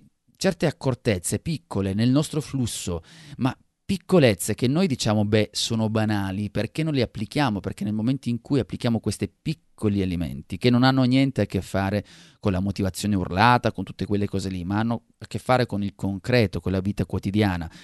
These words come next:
nel momento in cui io rendo difficile l'accesso a qualcosa che mi darebbe fastidio, che mi potrebbe far male, come i dolci,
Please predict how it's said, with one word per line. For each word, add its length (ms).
nel 120
momento 300
in 80
cui 160
io 140
rendo 300
difficile 680
l'accesso 520
a 40
qualcosa 480
che 120
mi 100
darebbe 260
fastidio, 560
che 120
mi 120
potrebbe 400
far 160
male, 300
come 200
i 20
dolci, 440